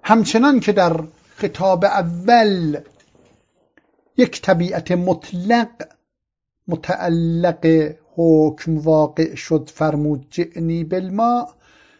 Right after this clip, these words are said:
در خطاب دوم هم مطلق یک طبیعت متعلق حکم قرار گرفته.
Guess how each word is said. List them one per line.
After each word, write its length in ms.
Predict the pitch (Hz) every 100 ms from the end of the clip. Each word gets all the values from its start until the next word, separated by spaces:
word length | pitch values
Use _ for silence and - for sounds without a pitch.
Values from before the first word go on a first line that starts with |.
| _
در 180 | - 160
خطاب 600 | 139 - 143 156 151 143 151
دوم 760 | 135 160 156 156 180 226 214
هم 680 | 160 - 226 247 254 254 269 - _ _ _ _ _ _ _ _ _ _ _ _ _ _ _ _ _ _ -
مطلق 920 | 156 147 - 151 160 180 160 139 151 _ -
یک 220 | 147 -
طبیعت 880 | - 147 143 139 - 151 135 _ - _ _ _ _ _ _ _ _ _ _ _ _ _ _ _ _ _ _ _ _ _ _ _ _ _ _ _ _ _ _ _ _ _ _ _ _ -
متعلق 640 | 156 170 160 135 135 135
حکم 360 | 151 139 - 147
قرار 440 | 139 135 131 131
گرفته. 580 | 131 127 131 _ - -